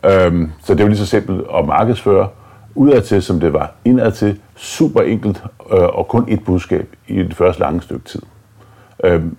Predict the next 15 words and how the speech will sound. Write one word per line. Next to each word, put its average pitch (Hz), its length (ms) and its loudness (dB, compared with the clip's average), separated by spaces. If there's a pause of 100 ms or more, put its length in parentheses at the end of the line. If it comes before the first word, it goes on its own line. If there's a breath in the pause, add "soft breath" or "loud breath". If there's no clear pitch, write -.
og - 180 -4
det 160 140 2
begyndte 92 380 -2
at 71 80 -4
virke 87 220 2 (240)
i 98 80 -4
løbet 90 280 0
af 80 160 -6
meget 95 260 -2
kort - 220 -12
tid. - 200 -6 (500 loud breath)
Øh, 92 260 2
og 87 160 -2
vi 87 60 2
lavede 82 340 0